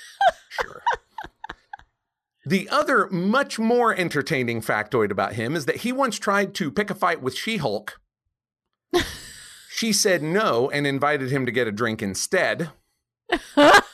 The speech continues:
Speaker 1: They got riotously drunk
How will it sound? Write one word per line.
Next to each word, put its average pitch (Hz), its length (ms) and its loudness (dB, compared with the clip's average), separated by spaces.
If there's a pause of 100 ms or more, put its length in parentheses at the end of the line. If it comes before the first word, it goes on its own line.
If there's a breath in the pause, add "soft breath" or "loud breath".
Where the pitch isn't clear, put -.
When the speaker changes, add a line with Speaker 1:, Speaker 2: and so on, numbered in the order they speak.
(580 loud breath)
Speaker 1:
They 160 200 0
got - 320 6
riotously 175 960 0
drunk 120 640 -2